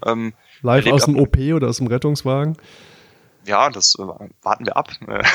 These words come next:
Speaker 1: also, <laughs> ähm, von wo sich alle Leute zuschalten, aber ich glaub, das ist, äh, auch ganz angenehm, wenn man einfach mal zu Hause ist und, äh, seinen bequemen Stuhl hat und den Kaffee trinken kann, den man mag, äh, und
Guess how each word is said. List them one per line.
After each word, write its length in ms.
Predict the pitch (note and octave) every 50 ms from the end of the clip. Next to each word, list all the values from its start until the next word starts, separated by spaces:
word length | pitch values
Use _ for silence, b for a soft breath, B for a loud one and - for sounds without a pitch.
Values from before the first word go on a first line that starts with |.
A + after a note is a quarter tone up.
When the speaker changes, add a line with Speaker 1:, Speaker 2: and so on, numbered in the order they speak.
| - -
Speaker 1:
also, 280 | - D3+ C#3+ - - -
<laughs> 1500 | - D3 - C3 A#2+ - - - E3 - - - - - - A#3+ G#3+ - - - _ D3+ - - - - - - _ -
ähm, 440 | A2+ A2 A2 A2+ A2+ G#2+ G2+ G2+ G2+
von 200 | - A#2 A2 A2
wo 140 | A2+ A#2+ A#2+
sich 180 | A2+ A2 - G#2
alle 240 | A2+ A2 A2 A2+ G#2 - -
Leute 300 | A2+ G#2 G#2+ A2+ A#2 A#2
zuschalten, 540 | - - B2+ - - C#3 C#3 C#3+ C#3 - A2+
aber 240 | A2 G#2+ A2 G#2+ G#2
ich 80 | -
glaub, 220 | - A#2 A#2+ - -
das 220 | A#2+ A2+ - -
ist, 360 | - G#2+ A2+ A2+ - - -
äh, 260 | G#2+ G#2 G#2+ G#2+ A2 A2 b b b b b b b b b b b _ _
auch 180 | A2 A#2 - -
ganz 200 | B2+ B2 A#2 -
angenehm, 400 | - B2 B2 B2 B2 B2 A#2+ A#2
wenn 100 | A#2 A2+
man 140 | A#2 G#2+
einfach 260 | G2+ A2+ A2 - A2 G#2+
mal 140 | A2 G#2 -
zu 160 | - - A2+
Hause 260 | G#2+ E2+ G2 - - -
ist 300 | - F2+ - - - - _ _ _ _
und, 500 | _ A2 G#2 G2+ G2 F#2 - - - -
äh, 320 | G#2+ G2+ G2 F#2+ G2 G#2 G#2+ G#2
seinen 420 | G2 - G#2 G#2 G#2 G#2 G2+ G2
bequemen 360 | - G2+ - - A2+ A#2 B2 A#2+
Stuhl 300 | - - B2 A#2+ A#2 A#2+
hat 240 | A#2+ B2 - -
und 640 | - - G#2+ G2+ G2+ G2+ G2 G2+ - - - _ _ -
den 200 | G#2 G#2 G2+ G2+ - _ _
Kaffee 280 | - - A#2+ - - A#2
trinken 280 | - - A#2 A2+ G#2+
kann, 420 | - - B2 A#2 A#2 A2+ A2+ G#2+ -
den 160 | - A2 A2
man 160 | G#2+ G#2 G2+
mag, 440 | G2 G2 G#2 A2+ B2+ B2 - - - - _ _ - _ _
äh, 40 | _ D#2 D#2 E2 E2+ D#2 D#2 _ _ -
und 260 | - G#2+ G#2 G#2 G2